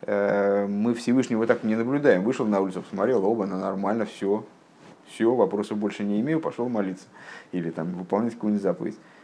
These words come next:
Э, мы с вами божественность, ну, как-то, как, может, нам кажется, ощущаем в каких-то особых ситуациях, типа Йом-Кипура, в конце Наилы,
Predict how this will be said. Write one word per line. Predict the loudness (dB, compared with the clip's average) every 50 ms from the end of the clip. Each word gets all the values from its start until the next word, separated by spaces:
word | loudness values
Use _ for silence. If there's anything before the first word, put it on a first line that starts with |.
| -20 -20 -10 -6
Э, | -2 0 0 2 2 2 2 2 2 2 2 2 2
мы | 0 0 0
с | -2 2 6
вами | 6 6 6 6 4 2 2 0 0 -4 -12 -20 -20 -20 -16 -16
божественность, | -14 -4 0 0 0 2 2 2 2 2 0 -2 -6 -6 -4 -4 -4 -6 -8 -14 -12 -8
ну, | -6 -4 -4 -2 -4 -4 -6 -4
как-то, | -2 0 2 4 4 2 2 -2 -4 -2 0 4 4 4 4 4 2 0 -2 -6 -14 -20 -20 -20 -20 -20 -20 -20 -20 -16 0
как, | 2 2 2 2 2
может, | 0 -2 -2 -2 -4
нам | -4 -4 -2
кажется, | 2 2 4 4 4 2 0 -2 -4 -2 2 4 4
ощущаем | 4 2 0 -6 -6 -6 -6 -4 2 4 4 6 6 4 4 4 2 2 2 -2
в | -2
каких-то | -2 -2 -2 0 -4 -6 -6 -6 -2 0 2 2
особых | 2 0 0 2 4 4 4 2 0 -2 -4
ситуациях, | -4 -8 -8 -4 0 2 4 4 6 6 4 4 2 0 0 0 0 0
типа | -2 -6 -2 0 0
Йом-Кипура, | 0 2 0 -2 -4 -4 -2 -2 0 -2 -2 -2 0 0 0 0
в | 0
конце | 0 -2 -2 -2 -2 -4 -4 -2
Наилы, | -2 0 0 2 2 2 2 0 0 0 -4